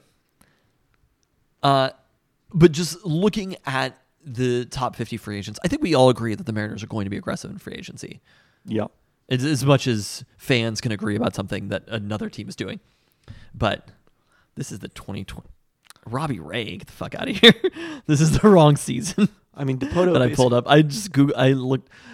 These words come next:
Speaker 1: looked for Mitch Haniger, and it was, uh, the twenty twenty-two top fifty free agents. The Mariners signed the number seven free agent last year.
Speaker 2: That worked out great. Everyone, <laughs> everyone, no one has any regrets about it. I mean, it, Yordan Alvarez, it didn't turn out to be his only, his,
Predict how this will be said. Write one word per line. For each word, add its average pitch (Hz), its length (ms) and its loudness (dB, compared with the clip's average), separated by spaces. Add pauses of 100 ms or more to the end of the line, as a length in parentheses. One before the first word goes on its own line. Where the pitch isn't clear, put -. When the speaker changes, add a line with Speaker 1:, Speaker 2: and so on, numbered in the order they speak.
(100)
Speaker 1:
looked 160 260 4
for 139 140 0
Mitch 127 160 -2
Haniger, 107 480 -2
and 110 140 0
it - 40 0
was, 107 280 -8 (240)
uh, 107 300 -4
the - 100 -8
twenty 107 220 -8
twenty-two 107 500 -8
top - 200 -6
fifty - 180 -10
free - 160 -8
agents. - 340 -10 (220)
The 151 200 -6
Mariners 427 280 -6
signed 311 200 -6
the - 60 -4
number 120 200 -6
seven - 360 -8
free - 140 -12
agent - 200 -12
last 113 240 -10
year. - 140 -10 (560)
Speaker 2:
That - 120 -12
worked - 200 -10
out 120 140 -8
great. 143 260 -8 (440)
Everyone, 127 440 -4 (180)
<laughs> - 220 -20
everyone, 147 280 -4
no 151 120 2
one 180 100 2
has 175 140 4
any - 280 0
regrets - 380 -2
about 104 160 -6
it. 101 80 -6
I 143 60 0
mean, 175 140 2 (680)
it, 139 80 -8
Yordan 165 320 2
Alvarez, 160 400 -2
it - 160 -8
didn't 147 240 -10
turn 147 260 -6
out - 200 -6
to 135 80 -16
be 123 160 -8
his 123 200 -4 (140)
only, 127 540 -2 (240)
his, 131 180 0